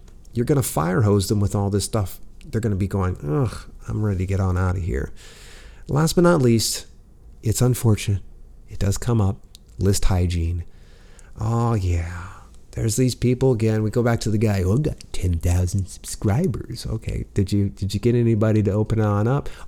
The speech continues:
"Oh, yeah. I've got a five percent open rate." "W-, what?" "Well, you've got ten thousand." Oh, okay. Kudos to you on that one. And you got at least some open rate. But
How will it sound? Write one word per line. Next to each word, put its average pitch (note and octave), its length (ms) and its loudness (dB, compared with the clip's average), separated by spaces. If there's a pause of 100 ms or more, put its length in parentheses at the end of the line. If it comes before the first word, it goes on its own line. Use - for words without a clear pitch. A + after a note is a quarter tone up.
"Oh, E3+ 100 -6
yeah. C#3+ 540 -2 (760)
I've C#3 200 2
got A2 140 2
a - 40 -6
five - 380 -2
percent G#2+ 360 -2
open A#2+ 400 2
rate." - 460 -10 (640)
"W-, C#3+ 180 4
what?" A2 840 2 (640)
"Well, A#2 280 2
you've A#2+ 240 8
got A2+ 240 2
ten B2 260 2
thousand." A#2+ 560 2
Oh, A#2+ 300 0
okay. G#2+ 480 0 (160)
Kudos A2+ 480 4
to - 120 2
you G#2 160 6
on F#2 180 2
that F#2 160 2
one. C3 220 2
And G#2+ 200 0
you A2 100 2 (300)
got B2 360 -2
at A2 100 -2
least G#2+ 420 2
some G#2 260 2
open A2 400 4
rate. F#2+ 320 2 (640)
But A#2 880 0